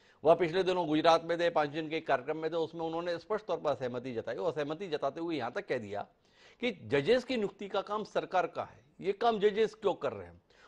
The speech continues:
और जजेस चूंकि ये काम कर रहे हैं, इसलिए वो अपने मूल काम पे ध्यान नहीं दे पाते हैं, वह इसकी राजनीति में व्यस्त रहते हैं, अपने लोगों को बनाने के संदर्भ में करते हैं। भाई भतीजावाद यहाँ पर भी हिस्सा बन गया है, इस प्रकार की तल्ख बातें उनके द्वारा कही गई।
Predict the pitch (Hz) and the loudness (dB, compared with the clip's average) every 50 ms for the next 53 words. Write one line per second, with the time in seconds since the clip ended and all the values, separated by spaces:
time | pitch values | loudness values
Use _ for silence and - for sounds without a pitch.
0 | - - 175 170 151 160 170 165 247 294 285 - - 247 214 185 202 208 190 185 | -2 0 2 2 4 2 2 2 2 0 0 0 -2 -4 -4 -2 -2 0 0 0
1 | 160 - 160 156 156 156 156 151 151 180 202 196 175 - 190 190 185 185 175 - | 2 4 4 4 4 2 0 -2 0 0 -2 -2 -2 0 2 2 4 2 2 0
2 | 160 160 170 175 180 165 156 165 196 233 247 220 - 185 165 156 143 151 127 143 | -2 -2 -2 -2 -2 -2 -2 -2 -4 -4 -4 -2 -2 -2 -2 -2 -2 -2 -2 -4
3 | - 131 127 123 123 123 120 117 113 - 113 110 - 123 120 131 143 - - _ | -4 -6 -4 -4 -4 -4 -4 -6 -4 -4 -6 -6 -4 -4 -6 -6 -6 -8 -12 _
4 | - - - - 135 156 180 160 180 156 143 160 165 131 127 120 123 123 131 131 | -20 -20 -6 2 6 6 6 6 4 0 -2 0 4 4 6 6 4 2 -2 -4
5 | - 156 160 165 165 160 160 165 160 - 175 160 156 156 151 165 160 147 160 175 | -4 -4 -4 -2 -2 0 0 -2 -2 -2 0 0 2 0 0 0 -2 -4 -4 -6
6 | 185 - _ - 143 - 120 131 - 151 151 165 170 151 135 123 120 120 117 143 | -8 -12 _ -20 -6 2 2 4 4 4 4 4 4 4 4 2 2 0 -2 0
7 | 151 139 139 143 143 151 165 165 170 - - 151 147 151 156 160 160 156 156 151 | 2 2 2 2 0 -2 -2 -4 -6 -6 -6 -6 -6 -4 -4 -4 -4 -4 -4 -4
8 | 165 165 170 170 170 - - _ _ - - 127 143 175 175 147 139 123 151 156 | -4 -4 -6 -6 -10 -18 -20 _ _ -6 0 4 4 6 6 4 2 0 2 4
9 | 160 160 160 165 165 156 127 104 85 101 120 127 135 170 175 175 175 156 147 147 | 4 4 6 6 4 4 2 -2 -4 -4 -2 0 2 2 2 2 0 -2 -2 -4
10 | - - 170 160 151 151 151 147 151 151 156 151 _ - 165 - - 160 135 156 | -2 0 0 2 2 0 -2 -2 -4 -6 -8 -8 _ -12 -8 -6 -6 -4 -2 -2
11 | 156 156 175 175 170 - 143 143 139 147 127 113 104 101 - - 85 80 - 110 | -4 -4 -6 -12 -8 -6 -6 -6 -6 -6 -6 -6 -6 -6 -6 -10 -12 -12 -12 -12
12 | - 123 107 95 98 - - - - 104 90 90 - 78 | -12 -10 -10 -10 -10 -10 -12 -12 -14 -16 -16 -16 -20 -20